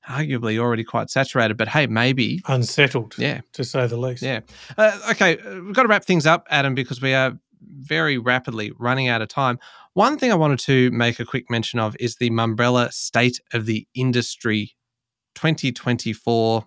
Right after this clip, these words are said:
Speaker 1: survey, which sounds very grand. It sounds like it should be, like, the president of the U S kind of standing up there and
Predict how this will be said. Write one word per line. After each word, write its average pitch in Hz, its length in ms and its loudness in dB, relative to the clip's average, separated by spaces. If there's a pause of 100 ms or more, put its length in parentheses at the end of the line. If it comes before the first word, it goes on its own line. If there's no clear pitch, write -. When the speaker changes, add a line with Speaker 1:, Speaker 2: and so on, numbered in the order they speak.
(100)
Speaker 1:
survey, 117 520 2
which 123 160 -2
sounds 196 300 2
very 143 360 2
grand. 117 400 0
It - 80 -10
sounds 160 280 2
like 113 180 0
it - 60 -10
should 120 180 -4
be, 107 140 0
like, 104 180 -2
the - 80 -12
president 110 420 -4
of 104 80 -6
the 107 80 -6
U 107 260 -4
S 120 240 -4
kind 120 200 -6
of 113 60 -8
standing 113 460 -4
up 110 200 -6
there 117 280 -4
and 120 160 -8